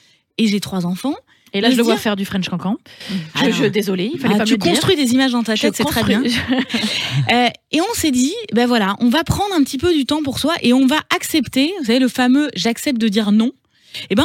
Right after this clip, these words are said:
Speaker 1: on va dire non à certaines personnes. J'ai expliqué à certaines personnes de ma famille, ben voilà, on viendra pas vous voir à Noël.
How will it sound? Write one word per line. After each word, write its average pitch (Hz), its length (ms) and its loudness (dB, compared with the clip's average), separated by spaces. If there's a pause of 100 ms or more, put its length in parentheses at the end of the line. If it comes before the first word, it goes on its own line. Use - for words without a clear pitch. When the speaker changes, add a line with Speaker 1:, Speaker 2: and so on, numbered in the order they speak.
(120)
Speaker 1:
on 381 40 -2
va 359 100 4
dire 254 240 2
non 269 300 6
à 254 60 -2
certaines 240 360 0
personnes. 208 380 -2 (440)
J'ai 233 160 2
expliqué 285 440 -2
à 370 100 -2
certaines 247 280 0
personnes 240 280 -2
de 247 60 2
ma 208 120 0
famille, 190 300 -2
ben 277 120 0
voilà, 185 280 0
on 220 100 0
viendra 220 320 2
pas 320 140 0
vous 277 160 0
voir 190 400 -2
à 190 100 -2
Noël. 180 340 0